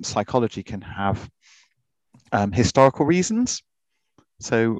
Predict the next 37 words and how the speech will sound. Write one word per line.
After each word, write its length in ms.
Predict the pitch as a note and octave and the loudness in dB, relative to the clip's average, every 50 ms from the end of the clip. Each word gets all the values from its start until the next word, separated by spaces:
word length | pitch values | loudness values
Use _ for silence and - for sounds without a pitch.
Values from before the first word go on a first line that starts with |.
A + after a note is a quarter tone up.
| - - - | -8 -8 -8
it's 260 | - - - - - | -8 -8 -6 -4 -4
not 180 | A#2+ - - | -4 -2 -2
necessarily 540 | - G#2+ G#2+ - - - G#2+ G2 F#2+ G2 G2 | -4 -4 -4 -4 -2 -2 -2 -2 -2 -2 -4
what's 240 | F#2+ G2 G2 - - | -4 -4 -4 -4 -4
happened 580 | - - G2+ F#2+ - - F#2 F#2+ G2+ F#2 - - - | -4 -6 -4 -4 -6 -8 -8 -10 -10 -10 -12 -10 -8
in 160 | A2+ G#2 G2 | -6 -4 -4
that 160 | G2 F#2+ G2 - | -4 -4 -4 -2
relationship, 720 | - G2+ F#2+ G2 G2+ - - G2 G2 - - G2+ F#2+ - | -2 0 0 0 0 -2 -4 -10 -10 -6 -4 -4 -4 -4
it's 120 | G2+ - - | -6 -6 -4
something 360 | - - - - - F#2+ F#2+ | -4 -4 -4 -6 -8 -8 -6
that's 160 | G#2+ - - | -6 -8 -8
happened 460 | - - G#2 F#2 - - F#2+ F2+ F2+ - | -6 -4 -4 -4 -4 -6 -8 -10 -8 -10
previously. 1000 | - - A#2+ A2+ G#2+ G#2 F#2+ G2 F#2 F#2+ - - - - - F#2+ F#2+ F#2+ - - _ - - - - - - _ - | -2 2 2 4 4 4 2 0 -2 -2 -4 -6 -6 -6 -4 -4 -4 -6 -8 -14 _ -20 -20 -20 -20 -20 -20 _ -4
Um, 320 | - G2 F#2+ F#2 F#2+ F#2+ - - - - - _ | -2 0 0 0 -2 -4 -8 -12 -16 -20 -8 _
and 140 | - C#3 D#3 | 0 2 2
you 80 | E3+ - | 2 2
can 160 | - F#3 F3 | 2 0 0
get 220 | E3+ F3 D3+ - | 2 2 0 0
hung 360 | - - - - - D3+ C3 A#2+ | -2 -6 -8 -2 0 0 2 2
up 240 | B2 A#2+ - - | 2 2 0 0
on 160 | - C3 C3+ C3 | -4 -4 -4 -8
stuff 480 | - - - - D3+ E3 F3 - - - | -12 -10 -4 -2 0 0 0 -2 0 0
without 320 | A2+ G#2+ A2 G#2+ G#2+ - - | 0 0 2 0 -2 -4 -4
even 320 | B2 A2 G#2 G#2 G#2 G#2 | -6 -6 -4 -6 -6 -6
knowing 300 | G#2 G#2 G2+ F#2+ F#2 F#2 | -4 -2 -2 -4 -4 -4
why. 260 | F#2 G2 G2 G2+ G#2 | -2 -2 0 0 0
There, 140 | G#2 G#2 A2 A2 G#2+ | -2 -2 -4 -4 -4
there 220 | - A#2 A2 A2 A2+ | -4 -2 -2 0 0
isn't 220 | A#2+ - A#2 - | -2 -4 -6 -8
an 100 | G2+ G2 | -6 -4
obvious 520 | G2 G2 - - - G2+ G2+ G2+ - - | -4 -6 -6 -6 -6 -6 -6 -6 -6 -6
reason. 460 | - G#2+ G#2+ A2+ A2+ - C#3 D#3+ E3 - - - - - - - _ - | -4 -4 -4 -4 -4 -6 -8 -8 -10 -14 -18 -20 -20 -20 -20 -20 _ -2
Um, 300 | G#2+ G#2 G2+ G2+ G2+ - - | 0 0 2 2 0 -2 0
and 120 | - A2 G#2 | 0 0 0
it's 280 | G2+ - - - - | 0 -2 -6 -6 -4
not 240 | A2+ A2 G#2+ - - | -2 -2 0 0 -2
about, 640 | - - G#2+ G#2 G2+ G2 G2+ G#2 - - - - | -2 0 0 0 0 0 -4 -6 -8 -8 -8 -8